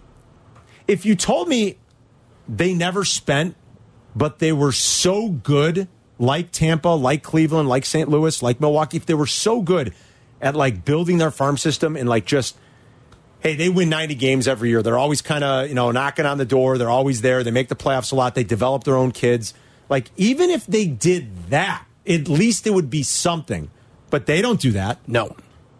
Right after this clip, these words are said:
Speaker 1: Their minor league system has been one of the worst in baseball for decades. They've produced very, very little out of their farm system forever. Very little.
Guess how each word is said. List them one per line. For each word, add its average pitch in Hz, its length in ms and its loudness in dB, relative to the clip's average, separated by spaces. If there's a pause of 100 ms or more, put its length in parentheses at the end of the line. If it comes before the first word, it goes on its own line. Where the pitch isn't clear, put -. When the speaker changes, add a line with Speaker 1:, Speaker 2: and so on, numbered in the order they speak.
(140)
Speaker 1:
Their 160 220 0
minor 196 260 0
league 185 180 0
system 185 360 0
has 143 140 2
been 156 160 0
one 156 160 2
of - 20 0
the 139 80 0
worst 165 300 0
in 156 60 2
baseball 151 380 0
for 139 140 -2
decades. 123 540 0
They've 135 200 0
produced 147 300 0
very, 185 280 0
very 127 240 0
little 110 360 -2 (840)
out 139 140 -2
of 127 40 -8
their 127 120 -4
farm 135 240 0
system 127 320 0
forever. 110 520 0 (2000)
Very 196 360 2
little. - 220 -20